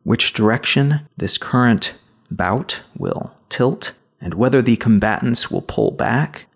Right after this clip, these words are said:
before being sucked into something that neither one of them probably actually wants, but which neither one of them can afford to appear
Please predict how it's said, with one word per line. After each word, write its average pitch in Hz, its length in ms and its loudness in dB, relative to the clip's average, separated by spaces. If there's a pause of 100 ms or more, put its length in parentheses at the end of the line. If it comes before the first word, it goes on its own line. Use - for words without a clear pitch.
before - 300 -4
being - 340 -4
sucked - 380 -2
into 113 180 4
something 113 400 2
that - 140 0
neither 131 320 2
one 123 180 4
of 131 80 2
them 139 280 2 (120)
probably 135 540 2
actually - 640 -4 (120)
wants, 131 680 -2 (360)
but 98 120 0
which 113 200 0
neither 123 300 4
one 120 180 4
of 117 80 0
them 110 160 2
can - 200 -4
afford 131 720 0
to - 160 0
appear 131 720 0